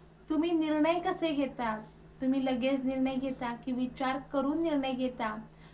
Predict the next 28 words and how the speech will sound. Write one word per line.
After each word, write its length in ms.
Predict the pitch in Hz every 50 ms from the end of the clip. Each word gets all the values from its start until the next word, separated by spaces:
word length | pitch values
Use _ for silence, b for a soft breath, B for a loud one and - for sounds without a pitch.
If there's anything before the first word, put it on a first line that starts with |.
| B B -
किंवा 160 | 277 269 269
घाईगडबडीत 760 | 262 247 269 262 240 254 247 277 277 277 269 277 262 285 262
निर्णय 340 | 285 285 294 285 269 269 262
घेता, 460 | 262 247 262 254 254 - 240 226 214 220 220 - B B B B - - -
तुमचा 380 | 269 254 254 254 262 269 262
निर्णय 600 | 262 254 254 262 262 262 262 262 277 262 247 240 240 - - - - - -
चुकीचा 400 | 294 277 - 294 277 277 294 277 269
तर 60 | 277 277
ठरत 400 | 269 - 302 269 262 262 254 262
नाहीये, 420 | 254 247 254 240 240 226 220 220 226 226 B B B B B B -
यावरून 520 | 233 240 247 247 247 254 262 262 262 262 254
तुमची 460 | - 277 262 254 - 254 254 254 247
लीडरशिप 480 | 254 254 247 254 247 247 - 277 277 269 - -
क्वालिटी 380 | 262 254 247 247 233 262 277
चेक 340 | 269 - - 277 254 254 - -
केली 200 | - 247 240 240 226
जाते. 340 | 233 226 220 226 - 226 214 214 - - - - - - - - - - - - -
तुमचं 320 | 285 277 269 262 294 294
मोबाईल 340 | 285 277 269 254 262 262 254
कव्हर, 400 | 254 - 269 254 247 240 226 226 233 - - - - -
तुमचं 300 | 277 262 254 262 277 269
वॉलेट, 420 | 262 262 262 262 262 254 233 233 - - - - -
तुमचं 360 | 269 254 254 247 - 277 262 - - -
पेन, 280 | 269 254 247 226 226 240 B B B B B B -
या 100 | 302 330 339 - -
छोट्याशा 540 | - 330 320 302 254 320 320 330 - 381
गोष्टी 340 | 349 302 349 349 349 - 349
वाटतात 400 | 339 330 311 302 311 - 311 320